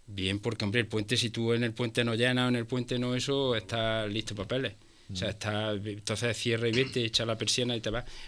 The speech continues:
Speaker 1: Ahora, también te digo una cosa. Eh, mira, yo tengo una, una norma que es que, eh, me dice mi madre, "¿Cuánto ha habido?". Y digo, "Pues mira, mamá, ha habido tanto". Y yo como cuento los que ha habido, muy sencillo.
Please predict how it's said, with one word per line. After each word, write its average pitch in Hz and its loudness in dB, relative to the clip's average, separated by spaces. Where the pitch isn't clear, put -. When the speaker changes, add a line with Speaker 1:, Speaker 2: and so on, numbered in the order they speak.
Speaker 1:
Ahora, 120 6
también 104 0
te 117 2
digo 113 4
una 104 2
cosa. 110 2
Eh, 110 6
mira, 143 10
yo 151 6
tengo 175 8
una, 147 6
una 127 2
norma 160 4
que 135 0
es 131 -4
que, 139 2
eh, 117 0
me 113 0
dice 120 2
mi 117 0
madre, 110 0
"¿Cuánto 151 2
ha 170 6
habido?". 175 4
Y 113 0
digo, 104 -2
"Pues 107 -4
mira, 117 -2
mamá, 107 -2
ha - 0
habido 131 2
tanto". 107 -4
Y 120 -6
yo 143 6
como 165 8
cuento 151 6
los 127 2
que 135 -2
ha 123 2
habido, 92 0
muy 113 -2
sencillo. 95 -2